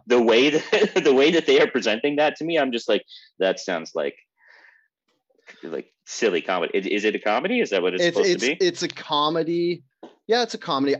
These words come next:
Speaker 2: I stick up for it. I like it. It's actually kind
Speaker 1: Okay.
Speaker 2: of a fresh take on the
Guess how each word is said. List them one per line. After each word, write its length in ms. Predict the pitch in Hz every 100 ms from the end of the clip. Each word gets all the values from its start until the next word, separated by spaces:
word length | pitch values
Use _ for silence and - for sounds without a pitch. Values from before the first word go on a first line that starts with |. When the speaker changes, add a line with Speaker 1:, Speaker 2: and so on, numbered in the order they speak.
| 139
Speaker 2:
I 120 | 202
stick 300 | 233 294 220
up 160 | 175 -
for 140 | 151
it. 40 | -
I 120 | 190
like 280 | 151 170 214
it. 80 | 120
It's 160 | 117
actually 320 | 139 147 - 135
kind 220 | 143 143
Speaker 1:
Okay. 80 | 123
Speaker 2:
of 40 |
a 20 | -
fresh 260 | 139 131 -
take 280 | - 143 147 -
on 340 | 135 131 127 131 - -
the 360 | 127 139 135